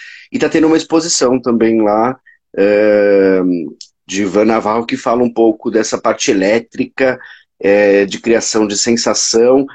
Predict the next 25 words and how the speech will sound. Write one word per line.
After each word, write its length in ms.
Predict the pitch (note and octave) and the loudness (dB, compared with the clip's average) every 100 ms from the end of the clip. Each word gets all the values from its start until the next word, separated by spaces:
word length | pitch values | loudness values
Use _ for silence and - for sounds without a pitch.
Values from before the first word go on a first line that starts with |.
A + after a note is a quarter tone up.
| - _ | -18 _
ou 120 | D#3+ | -6
seja, 260 | D#3+ C3 A2+ | -2 -4 -4
os 100 | A#2+ | -6
espaços 440 | - C3 C3+ B2 | -4 -4 -4 -8
instagramáveis, 1000 | A#2 C3+ B2 C3+ A2+ A#2+ C3 B2 G#2 A2+ | -6 -6 -2 0 0 2 2 0 -2 -6
tudo 260 | - F3 D3+ | -8 -4 -4
isso 580 | E3+ F#3 - - G2 - _ _ - | -2 -4 -4 -4 -4 -6 _ _ -4
é 80 | A2+ | -2
uma 120 | B2 | 0
coisa 160 | C#3 | -2
que 80 | - | 0
veio 140 | C3+ C3+ | 0 0
pra 160 | C#3 | -2
ficar. 400 | C#3 F#3 - A2+ | -6 -12 -2 0
E 40 | G#2 | 0
você 200 | A#2 C3+ | -4 -4
vê 100 | D3 | -4
isso 140 | - | -4
numa 120 | F3+ | -8
exposição 440 | F3 - E3+ - F3+ | -8 -6 -6 -6 -4
de 140 | D3+ | -2
arte, 240 | C3 C3 | -2 -2
você 240 | G#2+ G#2 A2+ | -8 -8 -4
vê 140 | A2 | 0
isso, 380 | A#2 A#2 - A#2+ | 0 -2 -2 -4